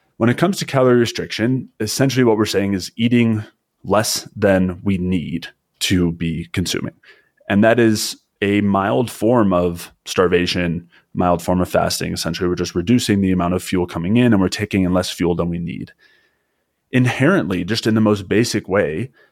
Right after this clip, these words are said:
that is going to induce a stressful state. And the whole point of stress is for our body to say, "This is not optimal. This is not ideal for us."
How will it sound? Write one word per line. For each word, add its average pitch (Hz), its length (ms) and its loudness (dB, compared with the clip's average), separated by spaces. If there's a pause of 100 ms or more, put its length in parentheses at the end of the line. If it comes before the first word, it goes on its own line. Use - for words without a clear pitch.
(140)
that 104 140 2
is 104 120 2
going 104 220 2
to 107 120 -2
induce 87 720 -2
a - 80 -4
stressful 87 400 0
state. - 340 -8 (460)
And 107 100 2
the 101 60 0
whole 170 160 2
point 151 280 2
of 117 60 0
stress 147 320 0
is 110 100 -8
for 107 120 2
our 107 60 4
body 101 260 0
to 98 80 -6
say, 98 180 0
"This 110 220 -2
is 123 140 0
not 110 180 2
optimal. 98 420 0
This 90 160 -4
is 101 120 -4
not 98 280 0
ideal 95 440 2
for - 260 -6
us." - 280 -12